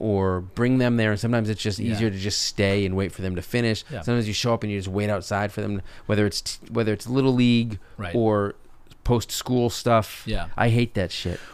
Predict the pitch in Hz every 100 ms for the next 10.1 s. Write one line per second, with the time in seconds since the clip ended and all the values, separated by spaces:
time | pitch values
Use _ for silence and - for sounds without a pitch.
0 | - 147 151 165 - 185 147 123 123 123
1 | 123 185 165 156 - 131 110 117 117 120
2 | 117 120 110 104 98 - 98 123 110 90
3 | - 101 - 104 101 98 107 104 98 110
4 | 98 120 120 120 110 - 127 113 98 -
5 | 98 92 - - 151 120 107 101 104 101
6 | 104 - 101 - 98 90 90 127 110 92
7 | - - 110 101 98 101 104 101 104 98
8 | 101 90 95 101 87 104 117 110 101 -
9 | 85 107 101 87 85 120 113 87 - -